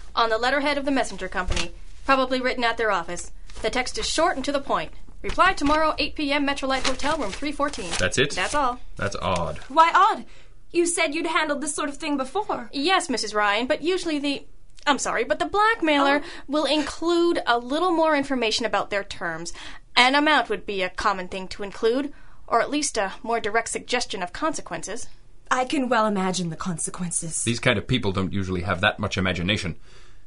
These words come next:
Speaker 2: Could mean anything. Could mean our mutual friend is new at this. That might work to our advantage.
Speaker 3: I see.
Speaker 1: It's your party, Missus Ryan.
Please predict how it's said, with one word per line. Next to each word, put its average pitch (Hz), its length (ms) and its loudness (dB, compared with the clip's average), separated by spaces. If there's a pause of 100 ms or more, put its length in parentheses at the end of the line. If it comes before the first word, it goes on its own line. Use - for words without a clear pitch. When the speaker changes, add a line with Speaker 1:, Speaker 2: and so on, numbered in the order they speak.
(120)
Speaker 2:
Could 104 180 2
mean 101 160 2
anything. 107 340 0 (540)
Could 98 160 2
mean 95 240 2
our 87 160 0
mutual 95 400 0
friend 95 400 2
is 92 100 -2
new 117 220 2
at 87 100 -4
this. - 320 -2 (300)
That - 200 -2
might 90 200 -2
work 95 160 -2
to 104 100 0
our 95 80 6
advantage. 92 540 0 (280)
Speaker 3:
I 214 160 -6
see. 208 460 -2 (140)
Speaker 1:
It's - 160 -6
your 311 140 6
party, 254 320 2
Missus 202 260 -4
Ryan. 214 320 2